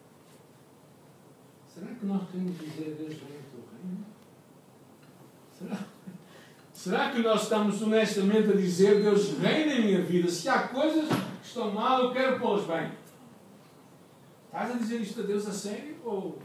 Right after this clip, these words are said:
estás, consegues dizer, "Venha o teu reino"? Ou será que tu queres dizer, "Senhor, ajuda-me a que a minha vontade, que aquilo que eu quero se, se realize"? Ou, ou "Senhor, eh, orienta-me neste tema"?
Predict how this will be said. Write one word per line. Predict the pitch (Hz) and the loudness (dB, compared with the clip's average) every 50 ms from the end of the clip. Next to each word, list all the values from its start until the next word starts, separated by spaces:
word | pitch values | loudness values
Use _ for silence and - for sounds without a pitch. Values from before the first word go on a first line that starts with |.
| - - - - - - 156 | -20 -20 -20 -20 -20 -18 -16
estás, | - 180 175 175 156 - - - - - - - - - - - - - - - - - - - - - - - - - - - | -14 -12 -12 -12 -14 -14 -16 -18 -20 -20 -20 -20 -20 -20 -20 -20 -20 -20 -20 -20 -20 -20 -20 -20 -20 -20 -20 -20 -20 -20 -20 -16
consegues | 156 151 147 - 208 220 202 185 | -14 -14 -12 -12 -10 -10 -8 -8
dizer, | 170 165 190 196 - - | -6 -4 -4 -4 -2 -4
"Venha | 180 185 190 185 | -4 -6 -6 -6
o | 170 | -6
teu | 165 156 160 151 143 | -6 -8 -8 -10 -8
reino"? | - 156 196 233 262 269 254 226 | -8 -10 -10 -10 -10 -10 -10 -10
Ou | 185 160 | -10 -10
será | - 175 175 175 170 151 | -8 -6 -4 -4 -4 -4
que | - - | -6 -8
tu | - | -6
queres | 185 180 165 151 | -4 -4 -4 -4
dizer, | 156 180 175 | -2 -2 -2
"Senhor, | 170 - 190 190 185 190 190 180 180 - - - - - - - - - - - - - - - - - - - - - | -2 -2 -4 -4 -4 -4 -4 -4 -4 -6 -8 -12 -18 -20 -20 -20 -20 -20 -20 -20 -20 -20 -20 -20 -20 -20 -20 -20 -8 -2
ajuda-me | 233 220 196 - - 311 311 302 277 254 233 202 | 0 2 2 4 4 4 4 4 4 2 2 2
a | |
que | 202 202 | 4 4
a | 196 196 | 4 6
minha | 196 196 190 180 | 6 6 4 4
vontade, | 180 180 180 175 160 175 180 175 175 185 196 190 - | 2 2 2 0 2 2 2 4 4 4 4 2 2
que | 185 | 0
aquilo | 175 175 185 185 180 | 2 2 2 2 2
que | 180 | 2
eu | 175 170 | 2 2
quero | 165 175 170 165 160 | 0 -2 -4 -4 -4
se, | 160 - 160 151 135 | -4 -6 -10 -10 -12
se | - - 156 143 | -12 -14 -12 -10
realize"? | 143 147 143 127 123 123 127 131 127 117 113 | -8 -8 -6 -6 -6 -6 -6 -6 -6 -6 -6
Ou, | 117 113 113 113 107 104 104 - - - - - - - - - - | -6 -6 -6 -8 -8 -10 -12 -16 -18 -20 -20 -20 -20 -20 -20 -16 -14
ou | 165 | -14
"Senhor, | 156 - 180 180 175 180 180 185 180 175 | -10 -6 -4 -2 0 0 0 0 0 -2
eh, | 165 156 151 151 135 135 127 - - - | -2 -2 -4 -6 -8 -10 -12 -14 -16 -12
orienta-me | 170 165 160 156 151 165 180 202 202 196 185 - 170 160 160 | -8 -6 -4 -2 0 2 2 4 4 2 2 0 0 -2 -4
neste | 165 160 160 - - - | -4 -4 -6 -8 -12 -12
tema"? | - 165 165 160 160 156 151 147 143 143 | -8 -6 -4 -4 -4 -4 -4 -6 -6 -8